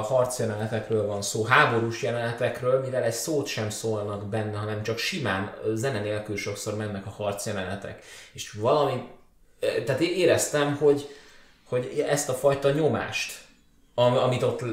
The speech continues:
é-, érzek azokban a képekben, azt így nem vártam egy Csillagok háborújától sohasem. És, ö, ú-, valami hasonlót éreztem egyébként a,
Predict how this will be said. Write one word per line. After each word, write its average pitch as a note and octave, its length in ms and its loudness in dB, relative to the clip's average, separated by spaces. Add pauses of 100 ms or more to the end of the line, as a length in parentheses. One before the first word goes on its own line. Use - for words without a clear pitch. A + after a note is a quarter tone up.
é-, A2+ 240 0
érzek G#2+ 640 4
azokban G#2+ 400 2
a G2+ 100 0
képekben, B2+ 640 -2
azt C#3+ 280 -4
így D#3 200 -10
nem G#2 260 0
vártam A2 540 -2
egy A2 100 -10
Csillagok G2+ 400 -4
háborújától G#2 800 -2
sohasem. G#2 480 -4 (360)
És, B2+ 240 0
ö, C#3 240 8 (600)
ú-, D#3+ 500 6
valami E3 280 6
hasonlót A2+ 540 2
éreztem G#2+ 460 0
egyébként G#2+ 560 0
a, A2 240 8